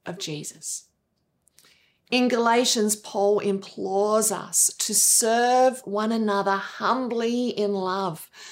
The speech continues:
for the entire law is fulfilled in keeping this one command,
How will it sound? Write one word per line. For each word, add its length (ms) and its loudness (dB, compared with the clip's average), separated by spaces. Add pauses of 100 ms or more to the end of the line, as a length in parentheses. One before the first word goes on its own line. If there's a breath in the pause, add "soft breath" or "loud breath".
(180 loud breath)
for 140 -4
the 160 2
entire 600 2
law 380 4
is 240 2
fulfilled 600 -2
in 160 0
keeping 460 0
this 200 0
one 600 0 (240 loud breath)
command, 760 -6